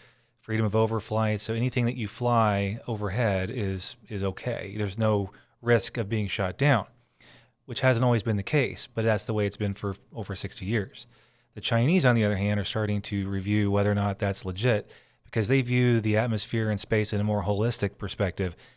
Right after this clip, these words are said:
and that you see a lot of legal authors over there writing more about how they reserve the right to fire at anything that goes overhead. In addition to that, when you look at how their, their concept of territorial integrity and sovereignty control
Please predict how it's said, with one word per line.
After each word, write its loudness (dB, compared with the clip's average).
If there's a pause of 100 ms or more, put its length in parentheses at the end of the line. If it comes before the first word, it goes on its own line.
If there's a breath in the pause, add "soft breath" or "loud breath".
(220 loud breath)
and 0
that 2
you -4
see -2
a 0
lot 2
of 4
legal 2
authors 0
over 0
there 0
writing 0
more 2
about -2 (340 soft breath)
how 4
they 0 (300)
reserve 0
the 2
right 2
to -10
fire 2
at 0
anything -2
that -6
goes -2
overhead. -2 (420 soft breath)
In -2
addition 4
to 2
that, 2
when -2
you 2
look 2
at 4
how 2 (460 soft breath)
their, 2
their -4
concept 0
of -6
territorial 0
integrity 0
and -4
sovereignty 2
control 2